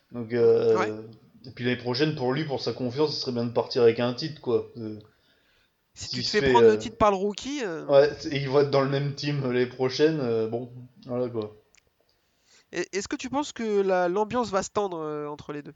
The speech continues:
Speaker 1: Oh, bah, ça serait logique, hein, enfin.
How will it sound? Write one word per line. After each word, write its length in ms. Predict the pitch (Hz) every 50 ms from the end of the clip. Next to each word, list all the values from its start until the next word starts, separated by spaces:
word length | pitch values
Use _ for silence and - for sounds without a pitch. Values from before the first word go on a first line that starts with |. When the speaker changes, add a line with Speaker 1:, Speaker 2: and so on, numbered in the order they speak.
| _ _ _ _ _ _ - - - - - - - - - _ _ _ - -
Speaker 1:
Oh, 160 | - - 113
bah, 320 | 113 113 110 110 110 110 110
ça 140 | - 123
serait 220 | 110 - - 123 113
logique, 360 | 117 127 135 147 160 151 156 -
hein, 100 | 135 143
enfin. 340 | 139 117 117 110 107 104 104